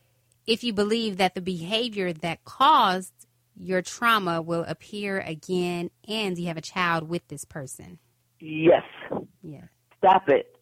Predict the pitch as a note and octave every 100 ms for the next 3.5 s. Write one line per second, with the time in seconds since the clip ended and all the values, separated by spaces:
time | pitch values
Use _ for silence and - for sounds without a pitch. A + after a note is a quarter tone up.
0 | _ D#3 E3+ - D#3+ D#3 D3+ C#3+ C3+ C#3+
1 | - B2+ A#2+ A2 A#2 _ _ _ D#3 D#3+
2 | - D#3+ C#3 D3 C3+ B2+ C#3+ C3+ - -
3 | - D3+ C#3+ C3+ -